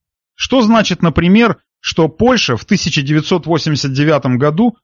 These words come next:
начала сначала, а то и с нуля? И почему неолиберализм, возникший в конце шестидесятых годов двадцатого века, проверен веками?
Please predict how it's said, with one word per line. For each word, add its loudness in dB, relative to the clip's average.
начала 2
сначала, 0
а -2
то 0
и -6
с -6
нуля? 2
И -4
почему 2
неолиберализм, 2
возникший 0
в -10
конце 0
шестидесятых -2
годов 0
двадцатого 0
века, 0
проверен 2
веками? -2